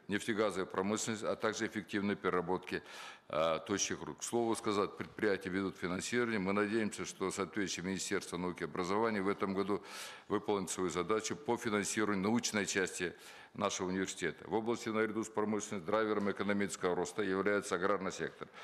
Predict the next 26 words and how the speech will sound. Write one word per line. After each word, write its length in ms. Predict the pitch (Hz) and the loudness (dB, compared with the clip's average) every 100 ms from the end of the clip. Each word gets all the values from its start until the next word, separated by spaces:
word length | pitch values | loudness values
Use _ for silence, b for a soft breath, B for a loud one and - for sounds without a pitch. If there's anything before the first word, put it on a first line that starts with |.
| B | B
В 40 | - | -10
течение 340 | 90 113 113 | -2 0 2
трех 300 | 107 117 - | 2 0 2
лет 160 | 98 - | 0 0
с 60 | |
использованием 440 | 101 - 113 101 104 | -4 0 0 2 -2
современных 560 | 104 101 107 107 95 | 0 0 2 2 2
зарубежных 460 | 92 104 107 95 82 | 2 2 2 0 -4
технологий 600 | 95 - 92 87 85 92 B B B | -8 -2 0 2 0 -4 B B B
выведены 480 | 98 120 110 107 104 | 0 0 2 2 4
новые 320 | 117 104 98 | 4 2 0
сорта 440 | - 95 - 117 117 - | 0 0 2 2 2 -2
и 60 | |
гибриды 640 | 113 113 98 101 98 131 - - B - | 0 2 2 2 2 0 -2 -12 B -4
масляничных 640 | 104 - 113 117 110 110 - | -4 2 2 4 2 -2 -4
и 60 | 95 | -4
зерновых 400 | 90 104 101 - | 0 2 2 0
культур, 360 | 95 - 127 | -4 -2 -4
которые 380 | - 107 107 104 | 0 0 2 2
в 40 | 95 | 2
будущем 420 | 117 110 - 101 | 0 0 0 0
могут 240 | 104 98 | 0 0
занять 280 | 101 101 92 | 0 0 0
до 120 | 101 | 0
двадцати 340 | 107 107 104 101 | 2 0 -2 -6
процентов 600 | - 95 - 104 104 | -2 -2 -2 -2 -4